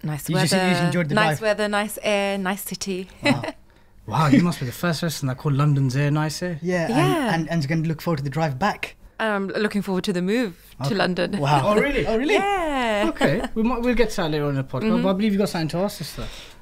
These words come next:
Speaker 1: Okay.
Speaker 2: So, um, <laughs> we're gonna start with some quick fire questions.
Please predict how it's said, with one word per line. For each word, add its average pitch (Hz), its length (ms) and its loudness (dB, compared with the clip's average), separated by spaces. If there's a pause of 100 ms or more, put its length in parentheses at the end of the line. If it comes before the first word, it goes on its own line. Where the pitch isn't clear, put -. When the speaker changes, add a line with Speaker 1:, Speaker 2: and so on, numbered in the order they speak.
Speaker 1:
Okay. 220 440 -2 (580)
Speaker 2:
So, 190 400 -2
um, 175 540 -2 (360)
<laughs> - 360 -20
we're - 960 -4
gonna 277 120 2
start 240 280 -2
with 170 360 -4 (160)
some 190 160 -2
quick - 200 -2
fire 170 140 4
questions. - 500 -4